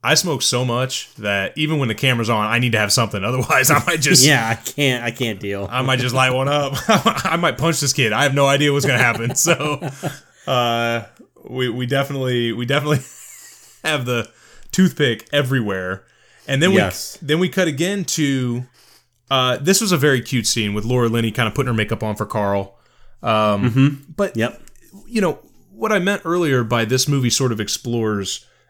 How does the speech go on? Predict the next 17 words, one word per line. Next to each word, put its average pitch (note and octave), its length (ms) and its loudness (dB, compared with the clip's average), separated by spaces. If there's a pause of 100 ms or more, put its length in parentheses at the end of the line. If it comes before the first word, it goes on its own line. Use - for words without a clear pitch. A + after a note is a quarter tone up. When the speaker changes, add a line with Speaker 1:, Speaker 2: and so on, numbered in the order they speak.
(160)
Speaker 1:
every B2+ 280 2
aspect A#2 480 -2
of F#2 120 -10
love G2+ 540 -2 (540)
was C3 880 0 (320)
she G#3 180 -4
doesn't B3 160 -6
love B2+ 400 0
Carl. - 500 -10 (500)
You C3+ 120 2
know, C3 400 2
I, C3 120 -6 (520)
she, G3 320 -2
she, D#3+ 540 2
she E3+ 180 4
wants D#3+ 380 2
Carl. A#2 560 0